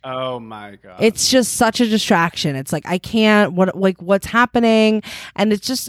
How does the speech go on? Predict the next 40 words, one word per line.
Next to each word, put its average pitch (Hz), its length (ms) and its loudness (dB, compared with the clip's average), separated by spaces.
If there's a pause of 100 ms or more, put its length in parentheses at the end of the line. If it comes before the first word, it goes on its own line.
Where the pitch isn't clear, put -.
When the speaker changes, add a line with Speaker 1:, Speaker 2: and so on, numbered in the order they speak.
Speaker 2:
it's - 220 -2
not 285 260 4
right. 208 420 2
I - 60 -4
mean, 196 220 2
we 196 160 -2
should 202 240 -2
really 208 340 6
sync 208 400 0
this 185 240 2
audio. 190 560 6
Not 196 220 4
everybody 208 440 4
can, 185 380 -6 (380)
can 190 240 4
hear. 175 520 2
People 185 300 -2
are 180 140 4
reading 175 340 2
it. 202 160 2
They 196 100 4
deserve 180 460 2
to 202 80 2
have 180 240 0
the 165 140 -4
experience 185 760 -2 (300)
of 170 180 2
reading 175 280 6
it 185 120 2
in 180 120 2
real 165 200 2
time. 220 720 0 (340)
And 208 160 2
it's 202 160 0
really 214 400 4
glaringly 190 880 2
obvious 170 840 0 (280)
when 185 180 0
it's 196 240 -4
not. 214 380 0